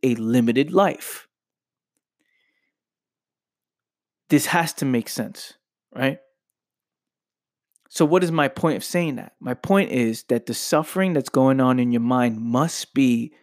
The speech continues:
your number one priority. And I've been saying this for the last couple of episodes, but I feel this is important, and I'm gonna keep talking about it until people start to understand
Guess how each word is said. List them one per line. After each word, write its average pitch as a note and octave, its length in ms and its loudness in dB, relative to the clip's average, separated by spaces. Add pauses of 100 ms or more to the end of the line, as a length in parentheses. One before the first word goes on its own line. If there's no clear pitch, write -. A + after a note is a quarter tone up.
(320)
your D3+ 200 4
number A#2+ 360 4
one A#2 260 4
priority. B2 760 2 (1700)
And A#2+ 120 -2
I've A#2 120 2
been A#2+ 120 0
saying D#3+ 440 2
this D3+ 200 4
for - 140 -6
the A#2+ 40 0
last C#3+ 340 2
couple C#3 260 2
of B2+ 100 6
episodes, A#2+ 720 0 (1080)
but A#2 160 -2
I A2+ 60 -2
feel D#3 260 4
this C3 300 0
is A#2 100 -6
important, D3+ 760 0 (460)
and B2 140 0
I'm A2+ 100 -2
gonna A2 160 -2
keep D3+ 300 0
talking C3+ 380 0
about A#2+ 260 2
it A#2 40 2
until A2+ 260 -4
people A#2+ 260 -4
start A2+ 280 -2
to F2+ 100 -6
understand A2 600 -4